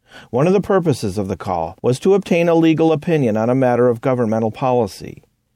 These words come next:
and Kennedy was the country's chief legal officer. And the decision to take the oath having been made, the wording of the oath was needed,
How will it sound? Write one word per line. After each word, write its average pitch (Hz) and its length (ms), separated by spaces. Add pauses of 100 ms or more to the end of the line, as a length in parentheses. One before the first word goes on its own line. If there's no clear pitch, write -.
(340)
and 135 120
Kennedy 139 380
was 135 220
the 147 80
country's 127 500
chief 123 320
legal 107 320
officer. 123 720 (1200)
And 127 280
the 147 60
decision 147 460
to 147 80
take 147 240
the - 120
oath 135 280
having 127 320
been 127 200
made, 95 460 (440)
the 107 100
wording 156 320
of 165 140
the 180 160
oath 151 320
was 120 200
needed, 143 520